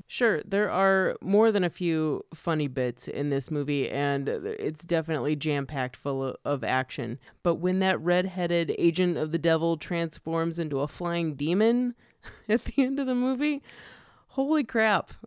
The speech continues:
Um, it's just kind of, like, a thing that you're not expecting, and I really love the effects in this scene. It looks so real. But when this happens, Eddie Murphy just, like, jets into "gotta save this golden child" moment.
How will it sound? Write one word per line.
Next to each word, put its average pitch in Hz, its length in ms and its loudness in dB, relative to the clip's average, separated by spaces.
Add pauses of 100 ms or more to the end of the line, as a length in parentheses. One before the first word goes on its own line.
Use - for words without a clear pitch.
(220)
Um, 180 540 4
it's 175 240 0
just 208 240 -2
kind 202 200 4
of, 180 120 2
like, 180 160 2
a 175 80 2
thing 185 320 0
that 180 80 2
you're 170 200 4
not 165 300 2
expecting, 190 840 0
and 185 440 2
I 165 140 2
really 175 500 4
love 165 480 2
the 165 560 2
effects - 560 -4
in 208 300 2
this 220 120 4
scene. 226 340 0
It 156 160 0
looks 175 240 -4
so 180 220 0
real. 180 500 0 (160)
But 180 120 4
when 202 220 6
this 233 180 6
happens, 175 720 0
Eddie 262 300 6
Murphy 202 320 6
just, 160 380 0
like, 143 340 0 (240)
jets 170 420 4
into 156 640 2
"gotta 165 320 0
save 165 320 0
this 156 240 0
golden 151 420 2
child" 139 400 0
moment. 143 400 -4